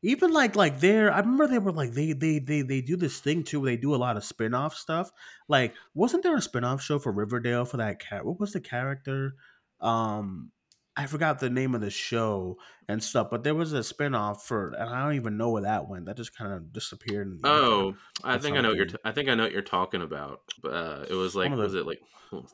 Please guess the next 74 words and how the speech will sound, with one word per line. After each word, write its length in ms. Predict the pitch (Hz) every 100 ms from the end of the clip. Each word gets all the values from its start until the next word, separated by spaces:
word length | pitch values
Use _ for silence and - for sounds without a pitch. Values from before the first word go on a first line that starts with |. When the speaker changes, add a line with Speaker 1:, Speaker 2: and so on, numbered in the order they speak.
| - 101 - - - -
Speaker 2:
I'm 120 | 117 131
gonna, 120 | 120
now 140 | 120
it's 80 | 131
gonna 140 | 117 92
bother 320 | 92 95 92
me. 180 | 82 78
But 140 | 98
I 40 |
know 140 | 127 165
Speaker 1:
Yeah, 20 |
Speaker 2:
that, 140 | 165
I 60 | 156
Speaker 1:
it's 80 | 139
Speaker 2:
know 80 | 170
Speaker 1:
one 40 |
of 60 | 143
Speaker 2:
what, 80 | -
Speaker 1:
the 0 |
Speaker 2:
I 60 |
know 100 | 139
you're 100 | 190
Speaker 1:
girl 0 |
Speaker 2:
not 140 | 180 160
talking 160 | 156 147
about 120 | 127
Sabr-, 260 | - 101 104
I 60 | 120
know 80 | 147
you're 80 | 165
not 120 | 135
talking 180 | 131 117
about 120 | 98
Sabrina. 680 | - 85 95 98 90 80 156
Speaker 1:
Not 160 | 185
Sabrina, 640 | - 160 120 147 156 135
the 140 | 117 120
other 360 | 107 139 143
Speaker 2:
'Cause 80 | 123
Speaker 1:
chick 400 | - 151 127 113 -
who 80 | 131
was 220 | 117 107 117
Speaker 2:
but 180 | 104 117
Speaker 1:
dating 380 | 117 107 95 - _ _ _ -
one 160 | 113
of 100 | 110
them, 260 | 95 90 90
and 140 | 110
it 60 | 139
was 220 | 160 160
like, 320 | 127 113 98
and 140 | - 131
it, 100 | 135
Speaker 2:
Wasn't 120 | 127
Speaker 1:
and 80 | -
Speaker 2:
it 20 |
Speaker 1:
I 20 |
was 60 | 170
Speaker 2:
like, 100 | 151
Speaker 1:
like, 80 | 98
Speaker 2:
wasn't 220 | 110 143 175
it 40 |
Speaker 1:
"What?" 20 |
Speaker 2:
like 80 | 160
Lucy 340 | 104 117 127 104
Hale 320 | 92 95 104
or 80 | 107
one 140 | 110
of 80 | 110
them? 280 | 107 110 117
Like, 140 | 95 95
it 40 |
wasn't 220 | 95 107
like, 180 | 95 95